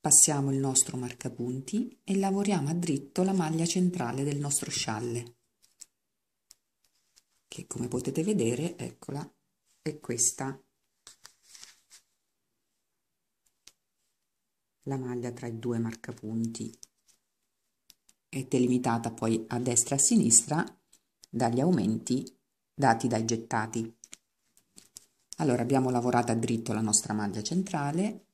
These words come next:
passiamo il nostro marcapunti, facciamo il nostro gettato e continuiamo lavorando sempre a dritto fino al prossimo marcapunti,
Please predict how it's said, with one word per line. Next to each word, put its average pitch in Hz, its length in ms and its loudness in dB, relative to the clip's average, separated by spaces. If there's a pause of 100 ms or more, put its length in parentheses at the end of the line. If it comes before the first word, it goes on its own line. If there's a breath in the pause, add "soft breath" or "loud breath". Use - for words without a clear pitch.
(280)
passiamo 165 880 2 (1200)
il 185 100 8
nostro 139 380 0
marcapunti, 120 1040 -2 (480)
facciamo 143 680 2
il 139 80 2
nostro 135 440 2
gettato 175 920 -2 (800)
e 226 140 2
continuiamo 233 1000 4 (520)
lavorando 160 580 4
sempre 165 440 6
a 247 40 2
dritto 220 440 2
fino 208 560 2
al 254 180 0
prossimo 196 500 4
marcapunti, 185 840 -2